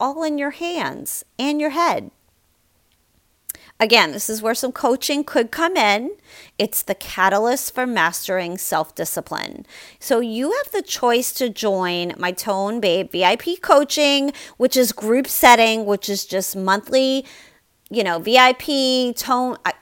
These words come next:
you don't know. You may know. I don't know. Toolkits, everything you need. You pick and choose what you want because I don't want you to get overwhelmed. What happens when we get overwhelmed is we shut down and we do nothing. We don't want that.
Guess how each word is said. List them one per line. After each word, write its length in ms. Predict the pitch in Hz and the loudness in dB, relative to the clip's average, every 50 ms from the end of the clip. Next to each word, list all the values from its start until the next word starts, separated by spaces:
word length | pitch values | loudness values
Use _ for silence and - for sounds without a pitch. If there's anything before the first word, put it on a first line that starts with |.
| _ | _
you 160 | - 202 202 196 | -6 -4 -2 -2
don't 200 | 185 185 190 147 | -2 -2 -2 -6
know. 240 | 160 160 - - - _ | -8 -8 -8 -10 -12 _
You 120 | - 240 | -4 -2
may 160 | 277 339 415 359 | -2 0 0 2
know. 340 | 233 185 160 190 240 254 - - | 2 2 2 2 0 -4 -6 0
I 80 | - | 2
don't 180 | 285 311 330 339 | 4 4 6 4
know. 160 | 277 202 208 | 4 2 2
Toolkits, 880 | - - - 349 359 415 494 - - - 262 262 277 285 269 - - - - - - _ _ _ | -2 -4 -2 0 0 0 0 4 8 8 10 10 8 6 2 -2 -8 -8 -12 -20 -20 _ _ _
everything 560 | - 254 254 247 294 320 320 - 339 302 311 | 2 4 4 4 2 2 2 0 0 -2 0
you 140 | 311 311 302 | 0 0 0
need. 240 | 277 262 254 247 202 | 0 -2 -2 -2 -4
You 100 | 202 190 | -6 -8
pick 220 | - 240 220 - | -8 -8 -6 -6
and 100 | 262 262 | -6 -6
choose 300 | 262 - 285 277 269 277 | -4 -6 -6 -6 -6 -4
what 140 | 262 294 233 | -4 -4 -2
you 120 | 269 311 | -2 -4
want 580 | 294 247 247 247 247 247 277 370 - - - - - - - - | -4 -2 2 4 4 4 4 2 -2 -6 -8 -8 -10 -18 -20 -8
because 240 | - 247 - 240 202 | -8 -6 -6 -2 0
I 80 | 233 214 | 0 2
don't 220 | 196 214 202 156 | 2 2 0 0
want 140 | 196 247 233 | -2 -4 -2
you 100 | 247 254 | 0 0
to 80 | 262 233 | 2 2
get 240 | 240 240 - - _ | 2 0 0 0 _
overwhelmed. 720 | - 233 226 220 220 208 202 208 196 156 98 95 101 - - | 0 0 0 0 -2 0 2 4 4 4 4 0 -6 -12 -12
What 160 | - 196 185 | -12 -12 -6
happens 400 | 196 220 254 262 311 311 320 330 | -4 -4 -2 0 -2 -2 -2 -2
when 140 | 311 294 285 | -2 -2 -2
we 80 | 285 | -2
get 200 | 254 277 254 - | -2 -2 -2 -2
overwhelmed 600 | - 233 226 226 233 233 247 - 415 381 330 277 | -4 -4 -4 -4 -6 -4 0 0 0 0 -2 -4
is 180 | 294 311 269 - | -4 -4 -4 -2
we 140 | 233 233 220 | -4 -4 -2
shut 400 | - - - - 214 175 127 160 | -4 -6 -4 0 0 0 0 2
down 260 | 247 277 294 302 294 | 2 2 4 2 2
and 80 | 285 | 0
we 80 | 269 269 | -2 -2
do 200 | 226 247 269 269 | 0 0 0 0
nothing. 800 | 247 226 220 226 277 370 - - - 247 214 190 156 131 113 113 - _ - - - - - _ _ | 0 2 6 8 8 8 8 8 8 8 8 6 -2 -8 -12 -16 -20 _ -20 -20 -20 -20 -20 _ _
We 120 | - 277 | 0 2
don't 140 | 330 330 294 | 4 4 4
want 160 | 269 240 208 | 2 2 6
that. 280 | 226 196 151 - - | 6 6 6 4 0